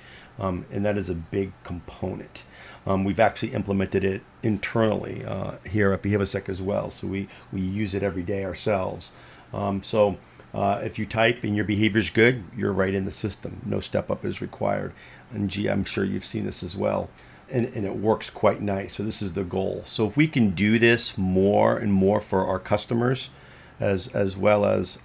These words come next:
our customers can use it for their customers, then we can create good experiences both for the I A M and sciam spaces.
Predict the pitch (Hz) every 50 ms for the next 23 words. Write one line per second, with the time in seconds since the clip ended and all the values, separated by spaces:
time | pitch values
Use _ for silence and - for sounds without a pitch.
0 | - - - 98 90 85 - - 131 117 - - 101 101 101 101 98 95 - -
1 | 110 104 104 101 92 - - - 101 92 90 107 117 123 123 - 147 135 - -
2 | 139 139 139 139 139 135 - - - - - - - - - - 104 104 104 104
3 | 101 98 98 - - 95 - - 107 95 - - 98 92 - - - - 95 98
4 | 98 98 101 98 - - 92 90 - - 98 95 95 - - - - 98 95 92
5 | 95 - - 98 98 98 98 98 95 92 95 95 92 92 92 - - 95 95 95
6 | 92 92 92 95 - - - 107 104 104 - - - - - - -